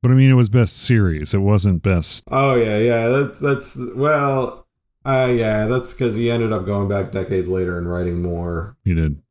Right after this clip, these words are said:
Speaker 1: It's an interesting premise, just that whole kind of predictive algorithm sort of thing.
Speaker 2: Yeah, but it's also like, yeah, you can do that. You can look at history and be like, "Oh no, something's gonna happen." Two thousand seven?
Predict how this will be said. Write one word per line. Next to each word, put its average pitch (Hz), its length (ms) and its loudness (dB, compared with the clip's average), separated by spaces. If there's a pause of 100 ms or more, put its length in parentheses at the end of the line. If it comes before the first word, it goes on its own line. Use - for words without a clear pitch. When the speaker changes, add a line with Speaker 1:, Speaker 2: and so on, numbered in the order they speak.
Speaker 1:
It's 131 220 0
an 131 120 6
interesting 117 400 2
premise, 85 540 0
just - 240 -4
that 92 180 2
whole 85 340 2
kind 87 240 0
of - 120 -6
predictive 87 480 -2
algorithm 80 640 0
sort 80 260 0
of - 160 -6 (240)
thing. 76 380 -2
Speaker 2:
Yeah, 98 320 -2 (100)
but 127 220 0
it's 127 220 0
also 120 340 -2
like, 98 540 -2 (320)
yeah, 101 240 -2
you 117 140 0
can 117 180 -4
do 87 180 -2
that. 76 380 -6 (180)
You 113 140 -2
can 120 180 -4
look 101 200 -2
at 87 120 -4
history 82 540 -4
and 82 180 -4
be 87 140 -4
like, 82 360 -6
"Oh 151 200 0
no, 117 180 0
something's 131 360 -2
gonna 101 220 0
happen." 92 680 -4
Two 127 160 -4
thousand 113 360 -2
seven? 113 680 -4